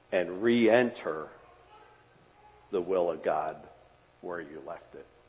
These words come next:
For some of you, you used to read your Bible. Get up early, read your Bible first thing in the morning.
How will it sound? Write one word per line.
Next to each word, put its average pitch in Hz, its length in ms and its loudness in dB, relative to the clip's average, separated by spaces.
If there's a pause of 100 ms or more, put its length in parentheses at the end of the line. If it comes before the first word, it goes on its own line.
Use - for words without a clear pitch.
(1600)
For 113 200 2
some 131 160 12
of 123 160 8
you, 143 380 10 (180)
you 110 100 0
used 113 340 2
to 127 80 4
read 113 280 0
your 104 120 -4
Bible. 107 460 6 (1120)
Get 120 200 10
up 123 200 10
early, 123 460 10 (840)
read 117 320 0
your 120 100 2
Bible 113 480 8 (100)
first 110 280 -4
thing 104 180 0
in 92 140 -10
the 87 40 -14
morning. 87 360 -10